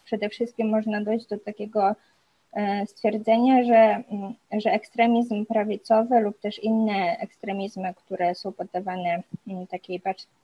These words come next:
bacznej obserwacji, pojawiły się w Niemczech dopiero wtedy, kiedy wprowadzono te przepisy i od kiedy działa Verfassungsschutz, co oczywiście nie jest prawdą, bo ekstremizm prawicowy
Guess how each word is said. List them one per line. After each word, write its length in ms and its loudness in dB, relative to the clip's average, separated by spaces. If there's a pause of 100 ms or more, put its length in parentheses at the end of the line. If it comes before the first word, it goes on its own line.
bacznej 360 -4
obserwacji, 840 -2 (460)
pojawiły 500 6
się 140 0
w 60 -2
Niemczech 360 2
dopiero 400 0
wtedy, 380 -2
kiedy 280 -4
wprowadzono 720 -4
te 160 -10
przepisy 560 -10
i 180 -4 (160)
od 200 -4
kiedy 260 -2
działa 280 6
Verfassungsschutz, 1000 -6
co 180 0
oczywiście 560 -4
nie 200 -4
jest 120 -8
prawdą, 520 -2
bo 140 0
ekstremizm 720 -8
prawicowy 520 -8